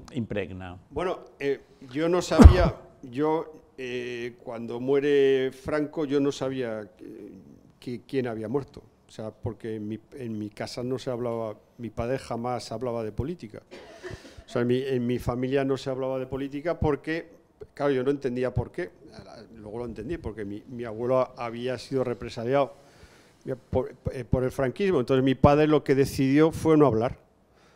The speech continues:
Speaker 2: Es decir, eh, que luego he visto que otras familias pasaba lo mismo. Es decir, eh, la guerra civil, eh, se obviaba con el silencio. No, no, no se hablaba de eso y así, de alguna manera, era como si tú protegieras a tus hijos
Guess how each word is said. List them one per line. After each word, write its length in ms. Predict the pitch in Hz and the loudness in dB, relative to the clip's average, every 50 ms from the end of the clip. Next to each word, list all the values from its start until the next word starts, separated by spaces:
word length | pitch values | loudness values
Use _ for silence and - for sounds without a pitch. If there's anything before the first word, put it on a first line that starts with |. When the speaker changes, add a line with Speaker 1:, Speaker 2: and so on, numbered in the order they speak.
| _ _ _ _ - | _ _ _ _ -4
Speaker 2:
Es 160 | 120 117 113 | -4 -2 -2
decir, 340 | - - 135 131 127 131 131 | 0 0 0 0 0 -2 -4
eh, 800 | 147 123 123 127 127 120 117 113 113 113 110 110 110 107 107 104 - - - - - - - | -6 -8 -8 -8 -8 -8 -8 -10 -10 -10 -10 -12 -12 -12 -14 -14 -16 -20 -20 -20 -20 -20 -12
que 140 | - 127 127 | -8 -2 2
luego 280 | 131 135 139 147 156 156 | 6 6 8 10 10 10
he 60 | 151 | 8
visto 400 | 143 165 165 - - - 170 165 | 8 6 4 2 0 -2 -2 -2
que 160 | - 139 131 127 | 0 0 0 0
otras 240 | 120 - 135 127 | 0 0 -2 -2
familias 480 | - - 135 135 139 135 135 139 147 143 | -2 -4 -2 -2 -2 -2 -2 -4 -4 -4
pasaba 380 | - - 127 - - 151 151 135 | -6 -10 -10 -8 -8 -8 -8 -8
lo 100 | 120 117 | -8 -8
mismo. 300 | 160 175 139 107 110 117 | -8 -8 -8 -6 -6 -6
Es 60 | - | -6
decir, 220 | - 147 127 120 - _ _ _ _ - - - - _ _ _ _ - | -6 -6 -6 -6 -10 _ _ _ _ -20 -20 -20 -20 _ _ _ _ -12
eh, 500 | - 139 127 123 120 123 120 120 117 113 104 101 101 101 107 - - - - 160 | -8 -6 -4 -2 -2 -2 -2 -4 -4 -4 -4 -4 -6 -6 -8 -10 -12 -14 -12 -8
la 200 | 139 127 127 127 | -4 -2 2 4
guerra 220 | 135 139 143 147 143 | 6 6 6 6 6
civil, 500 | - - 156 156 170 180 180 180 185 - - | 6 4 4 6 8 8 6 6 2 -2 -6
eh, 340 | 147 135 131 131 123 123 127 | -2 0 2 2 2 2 0
se 200 | - - - 139 | 0 2 4 4
obviaba 580 | 123 120 131 135 139 139 156 165 202 233 - - _ _ _ _ _ _ _ _ _ | 4 6 6 6 6 6 6 4 4 2 -4 -18 _ _ _ _ _ _ _ _ _
con 140 | - 131 131 | 2 4 4
el 80 | 123 113 | 4 2
silencio. 540 | - - 113 113 107 - - 151 165 170 - _ _ - | 0 -4 -4 -4 -4 -4 -6 -8 -8 -10 -12 _ _ -12
No, 160 | - 113 113 110 | -10 -10 -8 -8
no, 300 | 117 120 117 113 113 135 | -10 -8 -8 -8 -8 -6
no 180 | 127 117 123 | -4 -2 -2
se 140 | - - 143 | 0 0 2
hablaba 340 | 131 123 135 135 135 139 139 | 4 4 6 6 8 8 8
de 100 | 147 160 | 8 6
eso 280 | 156 - - 180 185 196 | 6 4 4 4 4 4
y 200 | - 131 127 131 | 4 2 0 0
así, 340 | 123 - - - 156 151 147 | 0 0 2 2 2 2 4
de 120 | 143 143 | 6 6
alguna 280 | 135 135 147 151 160 156 | 6 6 6 4 4 6
manera, 380 | 151 156 156 160 165 165 160 | 6 6 4 4 6 4 6
era 180 | 160 165 170 - | 6 4 4 2
como 220 | - 151 156 156 | 2 0 2 0
si 160 | - - 135 | 0 -2 -4
tú 220 | 127 - - 156 - | -2 0 -2 2 4
protegieras 760 | - 147 147 - 139 131 - - 147 143 139 139 131 - 135 | 4 2 4 2 0 -2 -2 0 2 4 4 4 2 0 -2
a 60 | 110 | -6
tus 200 | - 123 - - | -6 -8 -10 -10
hijos 380 | 117 104 101 - - - - | -12 -16 -16 -16 -18 -20 -20